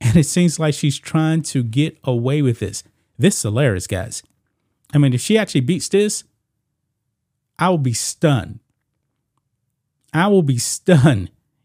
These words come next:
if she actually beats this. Because she clearly did it. Maybe she has the best lawyer in the world that can get her off.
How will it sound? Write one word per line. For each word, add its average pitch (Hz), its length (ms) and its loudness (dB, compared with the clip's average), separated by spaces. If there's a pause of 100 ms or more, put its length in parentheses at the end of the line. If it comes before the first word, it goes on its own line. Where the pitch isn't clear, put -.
(160)
if 147 140 2
she 151 200 0
actually 135 340 -2
beats 131 300 -2
this. - 380 -8 (960)
Because 131 540 0 (160)
she 180 680 -4 (200)
clearly 160 600 2 (180)
did 139 200 4
it. 90 180 -8 (2000)
Maybe 160 300 4
she 165 200 -2
has 147 300 0
the - 100 -6
best 131 400 -2
lawyer 143 460 2
in 139 120 2
the 110 80 -2
world 120 580 2 (800)
that 131 200 0
can 110 160 -2
get 143 160 2
her 139 100 4
off. 151 380 0